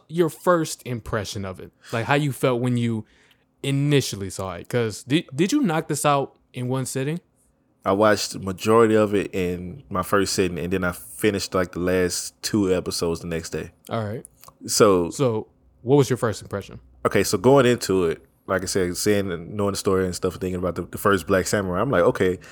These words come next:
Speaker 2: I'm into this shit." You know what I'm saying? And then
Speaker 1: Mm-hmm.
Speaker 2: a small part of it got, got spoiled for me. It was just the, the scene at the beginning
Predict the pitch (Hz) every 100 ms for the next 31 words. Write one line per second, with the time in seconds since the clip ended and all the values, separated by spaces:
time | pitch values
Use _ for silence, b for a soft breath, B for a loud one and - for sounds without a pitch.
0 | B B - 131 131 117 92 87 87 -
1 | 113 113 113 117 110 107 B B B -
2 | 101 107 101 98 117 143 _ _ _ -
3 | 104 - 139 139 139 139 127 117 95 92
4 | - 95 87 - 117 117 123 117 135 107
5 | - 98 95 - 92 - 104 101 92 90
6 | 92 107 107 90 90